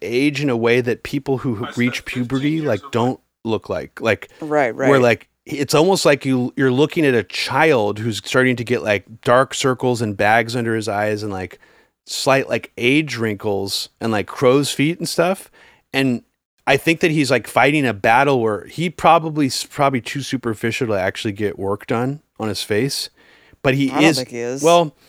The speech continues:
Speaker 1: maybe not. Okay, maybe you're
Speaker 2: Okay,
Speaker 1: right.
Speaker 2: let's,
Speaker 1: But
Speaker 2: let's, let's go to the <laughs> next.
Speaker 1: okay, but if you look
Speaker 2: <laughs>
Speaker 1: at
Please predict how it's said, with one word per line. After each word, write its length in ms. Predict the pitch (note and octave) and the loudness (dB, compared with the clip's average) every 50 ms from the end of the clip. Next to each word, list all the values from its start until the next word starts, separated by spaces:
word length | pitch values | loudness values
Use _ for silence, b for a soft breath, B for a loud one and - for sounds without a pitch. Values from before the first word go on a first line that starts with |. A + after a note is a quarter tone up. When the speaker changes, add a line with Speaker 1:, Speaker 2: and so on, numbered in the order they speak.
| b b b b b _ _ | b b b b b _ _
Speaker 1:
maybe 280 | - C#3 E3+ F#3+ A3+ A3 | 2 4 4 4 4 2
not. 180 | F3 C#3 G2 | 0 0 -2
Okay, 200 | G#2+ - A#2+ G#2 | -2 -2 -2 -2
maybe 280 | G2+ G#2 A2 A#2+ B2+ C3+ | 0 0 0 0 0 0
you're 180 | C#3 C3+ B2 A2+ | 0 0 2 2
Speaker 2:
Okay, 100 | F#2 D3+ | 4 4
Speaker 1:
right. 80 | C#3 | 4
Speaker 2:
let's, 340 | C#3+ E3 F3 - - - - - | 4 2 0 -2 -6 -12 -8 0
Speaker 1:
But 60 | - | 4
Speaker 2:
let's, 300 | D#3+ D#3+ D3+ - - - _ | 4 4 4 2 -2 -10 _
let's 180 | - D3 C#3+ - | -6 -6 -6 -2
go 120 | - F3 D#3+ | -2 -2 0
to 60 | D#3+ | 0
the 80 | D#3 | -2
<laughs> 40 | D#3+ - | -4 -6
next. 100 | - - - | -6 -6 -4
Speaker 1:
okay, 180 | A2+ - C3 | -2 0 0
but 280 | A2+ G#2+ - C3+ B2 - | 2 4 2 2 2 2
if 140 | A#2+ - - | 0 -2 0
you 60 | C3 | 0
look 280 | A#2 A2+ C3+ D#3+ - - | 2 4 2 4 4 2
Speaker 2:
<laughs> 0 | |
Speaker 1:
at 140 | F3+ - | 0 0